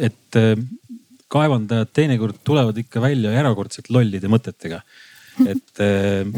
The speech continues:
noh, ikkagi keset küla ei ole mõtet püüda avada lubjakarjääri. See ei ole, see ei ole, noh, see ei ole otstarbekas nagu i-, ideena ja veel vähem nagu seda teoks teha. Nii et, äh, et si-, siin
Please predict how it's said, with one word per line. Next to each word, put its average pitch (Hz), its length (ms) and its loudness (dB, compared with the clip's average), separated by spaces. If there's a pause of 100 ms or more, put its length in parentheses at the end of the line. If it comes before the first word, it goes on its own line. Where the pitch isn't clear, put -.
(200)
noh, 120 160 4 (200)
ikkagi 120 320 -2
keset 156 340 0
küla 131 600 0
ei 120 100 0
ole 147 200 2
mõtet 139 340 -2 (320)
püüda 120 340 0
avada 117 260 0
lubjakarjääri. 104 920 -2
See 110 160 -4
ei 120 60 4
ole, 120 260 0
see 123 140 -2
ei 127 60 2
ole, 131 140 0
noh, 113 200 -4 (100)
see 139 200 -2
ei 139 40 2
ole 143 140 2
otstarbekas 98 800 -4
nagu 95 180 -2
i-, 107 220 -4
ideena 120 720 -2
ja 110 420 -2
veel 127 180 0
vähem 113 320 -2
nagu 104 220 -2
seda 107 200 -6
teoks 127 300 0
teha. 87 220 -12 (880)
Nii 156 100 2
et, - 200 -4
äh, 151 1700 -2
et 123 80 0
si-, 156 260 -2
siin 139 240 2